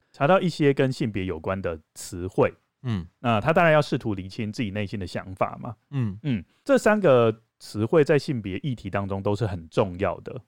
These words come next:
Speaker 1: 我们刚刚讲的就是 gender，
Speaker 2: 对。
Speaker 1: 再来是 sex，
Speaker 2: 嗯。
Speaker 1: 再来是 romance，三个分别对应于三个很重要的问题：你是谁？谁对你有性吸引力？跟你爱谁？这三个问题。你是谁就是对应到
Speaker 2: gender。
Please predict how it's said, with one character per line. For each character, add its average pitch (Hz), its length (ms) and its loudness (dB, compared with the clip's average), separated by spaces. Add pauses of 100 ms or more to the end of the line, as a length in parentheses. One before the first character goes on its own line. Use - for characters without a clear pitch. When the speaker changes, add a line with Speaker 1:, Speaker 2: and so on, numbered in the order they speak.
(200)
Speaker 1:
我 - 40 -8
们 123 80 -2
刚 160 140 6
刚 175 60 2
讲 110 160 2
的 90 40 0
就 127 120 4
是 120 100 0
gender， 104 480 2 (140)
Speaker 2:
对。 95 180 -4
Speaker 1:
再 131 140 4
来 110 80 6
是 113 120 -8
sex， - 500 -2 (300)
Speaker 2:
嗯。 101 200 -4
Speaker 1:
再 127 100 2
来 113 40 4
是 113 140 0
romance， 110 680 2 (200)
三 190 260 2
个 143 140 4
分 160 180 4
别 104 160 4
对 139 240 6
应 120 160 0
于 85 380 -4 (100)
三 127 300 0
个 104 100 0
很 90 160 -4
重 113 160 2
要 98 60 0
的 92 80 -2
问 92 240 0
题： - 300 -14 (160)
你 95 120 -10
是 143 160 -2
谁？ - 380 -8 (240)
谁 113 220 2
对 170 160 4
你 104 140 -2
有 82 140 -8
性 120 240 -6
吸 101 200 -8
引 85 180 -12
力？ 92 240 -8
跟 101 380 0
你 95 160 -20
爱 110 200 -2
谁？ 110 320 -12 (120)
这 123 80 -6
三 104 180 -2
个 87 80 -4
问 92 180 2
题。 - 280 -16 (220)
你 120 180 0
是 - 160 2
谁 104 160 0
就 123 100 0
是 120 140 -2
对 117 160 4
应 101 100 -4
到 95 340 2 (160)
Speaker 2:
gender。 107 400 -4